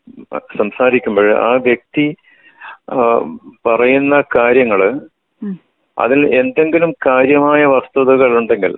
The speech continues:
Speaker 1: അത് സത്യമാണ്, അല്ലെങ്കിൽ ഇത് ഈ വഴിയാണ് എനിക്ക് പറ്റിയത്, ഇതാണ് ഞാൻ തിരഞ്ഞെടുക്കേണ്ടതെന്ന് കേൾക്കുന്ന വ്യക്തി മനസ്സിലാക്കി അതുപോലെ പ്രവർത്തിക്കുമ്പോൾ
Speaker 2: ഉം.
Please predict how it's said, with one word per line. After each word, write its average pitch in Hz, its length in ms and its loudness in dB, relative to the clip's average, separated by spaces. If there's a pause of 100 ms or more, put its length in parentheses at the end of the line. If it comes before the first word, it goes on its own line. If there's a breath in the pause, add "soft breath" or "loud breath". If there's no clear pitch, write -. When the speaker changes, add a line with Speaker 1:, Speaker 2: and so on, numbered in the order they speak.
(140)
Speaker 1:
അത് 117 320 0
സത്യമാണ്, 123 680 -2
അല്ലെങ്കിൽ 117 280 0
ഇത് 127 200 -2
ഈ 120 260 0
വഴിയാണ് 120 680 2 (140)
എനിക്ക് 104 340 -8
പറ്റിയത്, 101 400 -2
ഇതാണ് 117 360 0
ഞാൻ 117 180 -2
തിരഞ്ഞെടുക്കേണ്ടതെന്ന് 107 1040 -2 (500)
കേൾക്കുന്ന 123 440 0
വ്യക്തി 113 380 2
മനസ്സിലാക്കി 107 760 -4 (520)
അതുപോലെ 113 400 0
പ്രവർത്തിക്കുമ്പോൾ 98 920 -2 (260)
Speaker 2:
ഉം. 208 180 -8